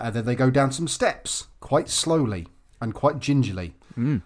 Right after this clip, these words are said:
Speaker 1: So I was wondering at this point, were there stunt bike-, bikists? Were there stuntmen, or was, was it actually them? And they said, "Maybe this is where the danger came," and it's like, "Right, we're gonna make it,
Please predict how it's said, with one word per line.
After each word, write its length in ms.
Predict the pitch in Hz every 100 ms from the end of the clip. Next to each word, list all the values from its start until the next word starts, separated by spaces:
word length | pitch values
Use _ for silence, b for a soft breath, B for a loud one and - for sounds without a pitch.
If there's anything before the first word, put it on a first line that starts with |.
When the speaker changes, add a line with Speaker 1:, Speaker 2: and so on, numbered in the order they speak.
| -
Speaker 1:
So 160 | - 120
I 40 |
was 200 | 120 143
wondering 240 | 160 165
at 60 | 190
this 100 | 180
point, 440 | - 135 131 135
were 160 | 165 180
there 160 | 165 160
stunt 580 | - - 170 - -
bike-, 560 | 110 110 101 113 123 117
bikists? 720 | 101 110 107 202 - - - - b b -
Were 80 | -
there 80 | 214
stuntmen, 560 | - - 180 - 120
or 140 | 117 120
was, 200 | 131 131
was 200 | 131 143
it 60 | 135
actually 320 | 165 - 139
them? 400 | 131 139 104 95 - B B B
And 80 | 110
they 40 |
said, 300 | - 117 - - B -
"Maybe 180 | 160 151
this 180 | 151
is 60 | 143
where 80 | 143
the 80 | 127
danger 320 | 139 139 120
came," 300 | - 107 104
and 80 | 107
it's 100 | 110
like, 140 | 117
"Right, 260 | 131 123 101
we're 80 | 110
gonna 200 | 95 143
make 300 | 131 135 135
it, 200 | 92